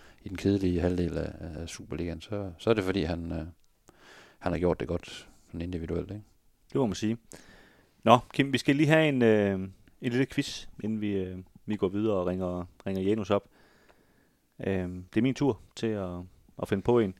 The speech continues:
Speaker 2: Og det er lidt i anledning af, at, øh, William Eskelinen, øh, endelig, har jeg nær sagt, øh, som jeg tror i hvert fald, de tænker i A G F. Han, øh,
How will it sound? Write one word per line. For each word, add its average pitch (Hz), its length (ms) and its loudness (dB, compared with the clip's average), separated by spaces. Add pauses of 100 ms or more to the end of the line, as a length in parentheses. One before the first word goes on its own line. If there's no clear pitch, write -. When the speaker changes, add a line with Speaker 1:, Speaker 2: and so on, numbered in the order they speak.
(840)
Speaker 2:
Og 101 320 4
det 117 60 2
er 117 60 2
lidt 147 140 6
i 143 40 10
anledning 135 380 8
af, 127 160 8
at, 107 140 2
øh, 101 320 4
William 110 380 4
Eskelinen, 110 680 2 (720)
øh, - 160 -2 (120)
endelig, 127 360 0 (100)
har 113 60 2
jeg 107 80 4
nær 107 120 2
sagt, 107 340 0
øh, 107 200 -4 (160)
som 101 200 -8
jeg 98 80 -6
tror 120 100 -4
i - 20 2
hvert 123 80 0
fald, 110 100 -10
de 110 60 -4
tænker 117 240 0
i 107 80 4 (140)
A 104 40 4
G 113 60 -4
F. - 220 -20
Han, 104 200 -8
øh, 104 100 -12